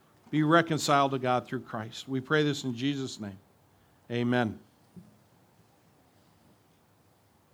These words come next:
Thank you all for sharing with us. We've never done communion outside before, so this is gonna be fun.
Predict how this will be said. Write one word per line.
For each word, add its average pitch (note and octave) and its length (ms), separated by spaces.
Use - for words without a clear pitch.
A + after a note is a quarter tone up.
Thank D3 200
you D3+ 100
all C3 100
for C#3 320
sharing D3+ 500
with C3 140
us. B2+ 220
We've E3 340
never F#3+ 320
done F3+ 360
communion E3 640
outside D3 680
before, A2+ 420
so C3+ 160
this D3+ 160
is D3+ 60
gonna E3 180
be C#3+ 160
fun. C#3 680